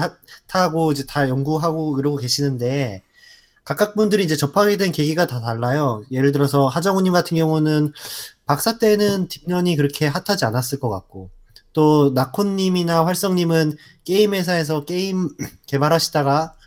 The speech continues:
오시는 딥러닝으로 넘어오시는 과정도 좀 궁금하고 또 정지훈 교수님은 또 의학 관련해서 또 하다가 또 딥러닝 쪽에 관심 가셔서 이렇게 연구 혹은 뭐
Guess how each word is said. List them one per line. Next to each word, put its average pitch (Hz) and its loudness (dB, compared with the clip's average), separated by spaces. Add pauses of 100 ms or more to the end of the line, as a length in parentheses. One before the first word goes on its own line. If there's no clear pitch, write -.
(520)
오시는 151 2
딥러닝으로 156 2
넘어오시는 147 2
과정도 120 -4
좀 123 -6
궁금하고 123 -6 (260)
또 160 -8
정지훈 165 0
교수님은 180 0 (240)
또 139 4
의학 175 4
관련해서 143 2
또 143 -2
하다가 151 -2
또 139 -4
딥러닝 147 2
쪽에 131 0 (380)
관심 139 0
가셔서 131 -2 (100)
이렇게 123 -2
연구 135 -2 (200)
혹은 160 0
뭐 120 2